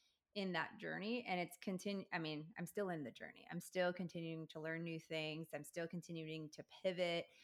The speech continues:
Um, we have a lot of changes happening even as we speak. So I know that, like,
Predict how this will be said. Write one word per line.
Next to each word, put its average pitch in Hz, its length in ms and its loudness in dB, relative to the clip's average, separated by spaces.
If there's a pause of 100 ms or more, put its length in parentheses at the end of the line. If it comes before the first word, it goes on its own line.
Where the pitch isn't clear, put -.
(260)
Um, 147 480 0
we 175 160 0
have 170 140 2
a - 20 -2
lot 151 220 6
of 180 100 2
changes 180 400 0 (180)
happening 170 420 2
even 170 300 -2
as 156 220 2
we 151 100 -8 (140)
speak. 285 400 0 (460)
So 175 480 10
I 175 440 6
know 185 340 8
that, 170 220 6
like, 165 140 2